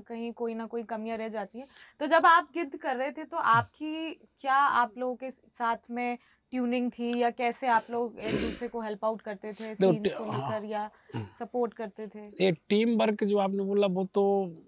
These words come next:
Speaker 2: कंपल्सरी सबके लिए है,
Speaker 1: जी।
Speaker 2: with-, without टीम वर्क कुछ होता ही नहीं है, तो वो तो फिक्स है, definitely टीम, without टीम वर्क होता ही नहीं। हमारे उसमें जो हम लोग कुछ आर्टिस्ट थे, एक तो भास्कर करके लड़का था दिल्ली का,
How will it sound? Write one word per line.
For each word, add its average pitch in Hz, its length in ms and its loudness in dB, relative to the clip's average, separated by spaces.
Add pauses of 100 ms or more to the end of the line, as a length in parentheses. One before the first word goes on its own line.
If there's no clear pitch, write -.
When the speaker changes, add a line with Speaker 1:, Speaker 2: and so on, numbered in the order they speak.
(180)
Speaker 2:
कंपल्सरी 160 560 4
सबके 143 340 -2
लिए 135 280 -2
है, 175 140 -10
Speaker 1:
जी। 139 120 -8
Speaker 2:
with-, 135 220 -4
without 143 340 2 (100)
टीम 151 180 4
वर्क 143 220 -2
कुछ - 180 -6
होता 131 200 -4
ही 131 80 -2
नहीं 135 240 -8
है, - 160 -18 (140)
तो 147 80 -2
वो 147 120 -2
तो 147 300 0
फिक्स - 260 -2
है, 151 60 4
definitely 135 580 0
टीम, 135 180 0
without 139 360 2
टीम 135 180 -2
वर्क 139 180 -4
होता 131 240 0
ही 104 60 -4
नहीं। 107 100 -12 (1080)
हमारे 165 360 6
उसमें 214 460 4
जो 190 380 6
हम 143 160 0
लोग 185 140 0
कुछ 185 180 2
आर्टिस्ट 151 440 2
थे, 156 120 0
एक 156 80 -4 (120)
तो 156 320 0 (120)
भास्कर 127 520 -2
करके 147 480 -2
लड़का 135 360 -2
था 135 200 -8
दिल्ली 127 340 -4
का, 156 180 -10